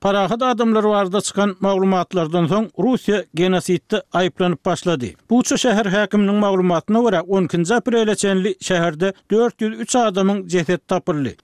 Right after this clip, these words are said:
Birleşen Ştatlaryň döwlet departamenti on ikinji aprelde adam hukuklary boýunça ýyllyk hasabatyny çap etdi. Onu Türkmenistanyň giň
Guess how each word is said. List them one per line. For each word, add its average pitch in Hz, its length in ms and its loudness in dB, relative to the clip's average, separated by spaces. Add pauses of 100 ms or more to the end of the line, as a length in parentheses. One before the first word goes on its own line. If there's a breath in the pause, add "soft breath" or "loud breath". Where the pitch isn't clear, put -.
Birleşen 208 400 0
Ştatlaryň 226 580 0
döwlet 196 340 0
departamenti 190 760 -2
on 202 140 0
ikinji 180 280 -2
aprelde 208 520 0
adam 180 380 0
hukuklary 202 500 0
boýunça 190 420 0
ýyllyk 175 360 -2
hasabatyny 180 600 0
çap - 280 -4
etdi. - 360 -4 (200 loud breath)
Onu 190 380 2 (100)
Türkmenistanyň 190 840 0
giň 233 160 2